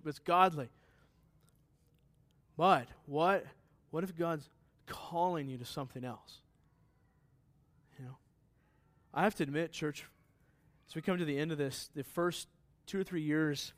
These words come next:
of our church, I, I, I don't think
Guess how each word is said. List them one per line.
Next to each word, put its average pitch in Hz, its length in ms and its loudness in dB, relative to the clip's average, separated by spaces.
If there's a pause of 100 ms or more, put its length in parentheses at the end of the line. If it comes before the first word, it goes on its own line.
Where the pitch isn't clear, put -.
(260)
of 131 140 -4
our 139 100 2
church, 143 480 -4
I, 151 160 -2 (1160)
I, 156 100 -4 (120)
I 151 40 0
don't 160 260 -2
think 165 340 -6